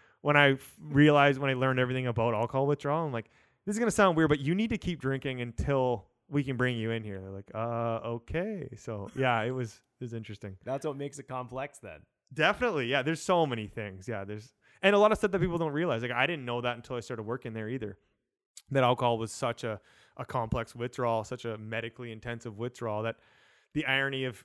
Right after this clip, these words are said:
Speaker 1: of having to continue drinking despite not wanting to is really what's gonna keep you stable enough until you can,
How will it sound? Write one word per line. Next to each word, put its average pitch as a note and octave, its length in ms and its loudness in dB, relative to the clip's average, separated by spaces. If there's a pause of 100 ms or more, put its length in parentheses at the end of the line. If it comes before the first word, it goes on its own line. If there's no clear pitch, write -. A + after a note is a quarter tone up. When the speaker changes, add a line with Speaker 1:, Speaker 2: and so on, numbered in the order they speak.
Speaker 1:
of C3 100 -4
having B2+ 380 0
to B2+ 60 -8
continue C3 480 -8
drinking B2 480 -6
despite A#2+ 380 -4
not A#2+ 220 -2
wanting C3 360 -2
to A#2 340 -6 (540)
is A2+ 160 -6
really C3 260 0
what's A#2 180 -4
gonna B2+ 220 -4 (140)
keep - 280 -8
you C3 80 -4
stable C3+ 460 0
enough A#2+ 260 -2
until C3 200 -8
you B2 120 -8
can, A#2 160 -16